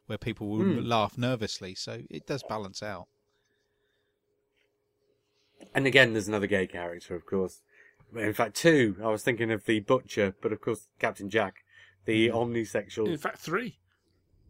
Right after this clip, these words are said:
Speaker 2: Um, go on.
Speaker 3: Um, what's his name? They call him, he calls him Tiger.
Speaker 2: Oh, of course, yeah. The other Air Force guy. Yeah. No, what I was about to say was,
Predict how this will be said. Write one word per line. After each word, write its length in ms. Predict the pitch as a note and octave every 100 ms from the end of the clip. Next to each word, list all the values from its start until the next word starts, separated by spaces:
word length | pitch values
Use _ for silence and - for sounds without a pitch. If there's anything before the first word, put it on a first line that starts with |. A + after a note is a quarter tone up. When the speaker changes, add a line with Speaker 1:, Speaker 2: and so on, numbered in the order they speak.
| - - _ _ _ _ _ - - _ -
Speaker 2:
Um, 420 | C3 C#3 C#3 C3+
go 140 | B2+ C3+
on. 220 | D#3 D#3+ -
Speaker 3:
Um, 640 | E3+ E3 F3 E3+ E3+ D#3
what's 180 | G3+ F3
his 160 | F#3 C#3+
name? 140 | A#2 A#2
They 60 |
call 120 | D#3
him, 160 | C#3 C3+ -
he 80 | C#3+
calls 220 | E3 E3
him 80 | C#3+
Tiger. 500 | - E3+ C#3+ G#2+ - _ - - - - - G3
Speaker 2:
Oh, 160 | A#3
of 120 | G#3+
course, 400 | - A#3 A#3 -
yeah. 480 | E3+ F#3+ A3+ G#3 C3 A2
The 220 | C3+ C#3+
other 560 | C#3+ D3 D3 C#3+ C#3+ B2 _ -
Air 160 | C#3 C3+
Force 240 | B2 G#2+
guy. 340 | - G2+ G2 - _ _ _ _ _ _ -
Yeah. 280 | E3 D#3+ G#2+ _ - - - -
No, 120 | A#3
what 200 | G3 A3+
I 60 | A#3+
was 160 | F#3
about 320 | C3 D#3 D#3+
to 60 | B2
say 220 | - G#2+
was, 1120 | F#2+ G2+ F#2+ F#2 F#2 F2+ F#2 F#2 F#2+ - -